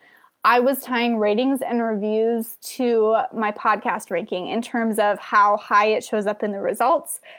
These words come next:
how easy it is for new women to find the show and benefit, right? Because that's my heart behind, like,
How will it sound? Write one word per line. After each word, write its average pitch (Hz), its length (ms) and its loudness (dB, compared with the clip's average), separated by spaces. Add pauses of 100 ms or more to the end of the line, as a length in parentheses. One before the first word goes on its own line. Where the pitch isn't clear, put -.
how 220 260 0
easy 226 340 0
it 214 100 0
is 214 240 0
for 220 260 0
new 254 380 2
women 254 380 2
to 269 120 -2
find 220 340 -2
the 226 60 -4
show 220 220 -4
and 214 160 -2
benefit, 240 480 0
right? 226 160 2
Because 294 200 0
that's 370 220 2
my 359 100 4
heart 247 320 2
behind, 233 320 2
like, 233 200 0